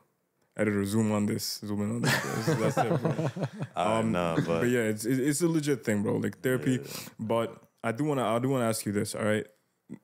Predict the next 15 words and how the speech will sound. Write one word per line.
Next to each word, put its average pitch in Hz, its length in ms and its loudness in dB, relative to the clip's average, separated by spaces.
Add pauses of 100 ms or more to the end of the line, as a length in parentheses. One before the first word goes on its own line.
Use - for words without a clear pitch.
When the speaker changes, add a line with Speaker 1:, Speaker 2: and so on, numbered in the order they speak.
(140)
Speaker 1:
A 113 60 4
lot 139 200 2
of 131 80 -2
people, 113 440 0 (140)
they 104 500 0 (160)
might 107 380 0
not 113 200 0
have 107 240 -2
the 107 60 -2
money 104 400 0 (840)
to 104 520 0
invest 107 400 -2
in 101 100 -2
therapy. 101 480 -4 (760)
Um, 104 680 0